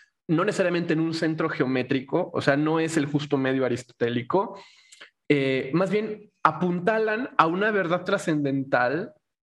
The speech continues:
que supera nuestra visión bipolar de la realidad. O sea, por eso me gusta mucho leer esta indeterminación, este politically homeless, desde uno de los principios que da el Papa Francisco en Evangelii Gaudium. O sea, es precisamente reafirmar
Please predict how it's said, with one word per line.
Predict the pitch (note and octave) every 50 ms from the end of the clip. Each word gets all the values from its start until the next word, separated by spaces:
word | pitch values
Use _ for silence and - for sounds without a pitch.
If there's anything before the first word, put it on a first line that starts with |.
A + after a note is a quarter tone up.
| _ _
que | - D3+
supera | D3 - - D3+ D3 D3 F3 G#3+ A3+ A#3 A3+ G3 F3+ - F#3 A3 - - - - - _ _ _ _ -
nuestra | D#3 D#3+ D#3+ E3 E3 D#3+ D#3 D#3+ D#3 D#3 - F#3+ F3 D#3+
visión | D#3 D#3+ D#3 - - G3 F#3+ G3 G3 G3+ G3+ G3+ F#3
bipolar | D#3+ F3 E3+ - F3 E3 D#3+ D#3+ D#3 D#3 D#3+ D#3
de | E3+ E3
la | D#3+ D3+
realidad. | C#3+ D3 C#3 C3 C3 C3+ C3+ C#3 D3+ D3+ D3 D3+ - -
O | _ _ _ _ -
sea, | - D3
por | F3+ F3
eso | F3+ A3+
me | A3
gusta | G#3 G3+ G3 - A3
mucho | G#3 G3+ F#3+ -
leer | G#3 F#3+ F#3+ F#3+ F#3 - -
esta | F3+ F3+ F3+ - - G#3+ G#3 G3+
indeterminación, | G3 F3 D#3+ D3+ D3+ D3+ D3+ C#3+ C#3 C#3 C3+ C3+ C3+ C3+ - D#3 D#3+ D#3+
este | D#3+ D#3+ D#3+ D#3+ F3 E3+ D3 - - - - _ _
politically | - C#3 C#3 D3 C#3+ F#3 D3+ F3 D3+ D3 C#3+ D3
homeless, | E3+ D#3+ D#3 D#3+ D3 D3 D#3 D3+ - - - _ _ _ _ _ _
desde | - C#3+ C3 C#3+ D3 C#3+ D3+
uno | E3 F#3 G3
de | F#3+
los | F3+ E3
principios | E3 E3 D3 D3 D#3+ D3 E3 D#3+ D#3+ D#3+
que | D3+ C3
da | C#3
el | C#3+
Papa | D3 D3 D3+ D3
Francisco | D3+ C#3+ B2+ C3+ B2+ - E3+
en | D#3
Evangelii | C#3 A#2 A2 G#2+ A2 A#2
Gaudium. | C#3 F#3 A3 F#3 C#3 A#2+ G#2+
O | - - _ _ _ _
sea, | - D#3+ D3+ C#3+ B2+ - - -
es | D3+ D#3 E3+ -
precisamente | - - A3 G#3+ - G#3 E3 D#3 E3 D#3 G#3+ G#3+ - - -
reafirmar | D#3+ E3 D3+ C#3 C#3+ D3 C#3+ D3 C#3+ D3+ D3 D3 D3 C#3+ D3 D#3+ G#3 C#4+ D4+ -